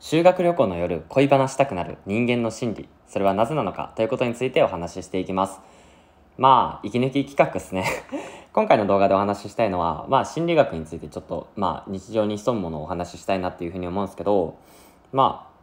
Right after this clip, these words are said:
僕たちの見ている世界っていうのは、いろんな複雑な物事で構成されていて、まあ、知識を身につけることによって見え方が変える、変わるよっていうことをお話ししたいんですよね。お伝えしたいんですよね。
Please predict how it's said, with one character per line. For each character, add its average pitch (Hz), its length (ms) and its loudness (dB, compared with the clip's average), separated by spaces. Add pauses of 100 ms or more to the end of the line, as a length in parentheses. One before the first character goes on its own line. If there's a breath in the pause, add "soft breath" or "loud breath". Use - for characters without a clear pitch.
僕 202 160 0
た - 100 6
ち - 100 0
の 82 200 -6
見 107 120 -4
て 107 120 0
い 90 40 0
る 82 100 -8
世 104 140 -10
界 80 160 -2
っ - 20 -12
て - 120 -14
い 80 40 -8
う 78 40 -8
の 80 60 -6
は、 82 300 -2
い 104 40 -4
ろ 135 120 2
ん 170 160 -4
な 156 300 0
複 - 180 -10
雑 156 180 -4
な 151 100 0
物 147 280 0
事 82 160 -6
で 80 80 -8
構 92 240 -4
成 95 180 -6
さ 98 100 -6
れ 87 100 -4
て 87 120 -6
い 82 60 -8
て、 104 320 -4 (160)
ま 110 80 -4
あ、 - 20 -12
知 185 140 -8
識 135 180 -4
を 95 60 0
身 92 100 -4
に 101 80 -4
つ - 80 -14
け 135 80 -2
る 120 80 -4
こ 92 80 -4
と 82 80 -8
に 82 80 -6
よ 78 60 -8
っ - 20 -10
て 104 220 -2
見 92 140 -2
え 131 60 0
方 - 200 2
が 80 120 -2
変 104 180 2
え 110 40 4
る、 120 260 -4
変 120 80 6
わ 135 120 8
る 147 80 0
よ 147 260 2
っ - 20 -18
て - 80 -4
い 107 40 2
う 104 60 -2
こ 123 100 -2
と 160 100 0
を 123 160 2 (240 loud breath)
お - 80 2
話 101 200 0
し 104 80 -8
し - 40 -14
た 110 140 -2
い - 20 -2
ん 92 40 -2
で - 60 -10
す - 40 -14
よ - 100 -10
ね。 101 140 -4
お - 60 -4
伝 104 200 0
え 101 40 -2
し - 40 -12
た 113 100 -4
い 95 40 -2
ん - 20 -4
で 82 60 -10
す - 40 -20
よ - 80 -12
ね。 120 240 -4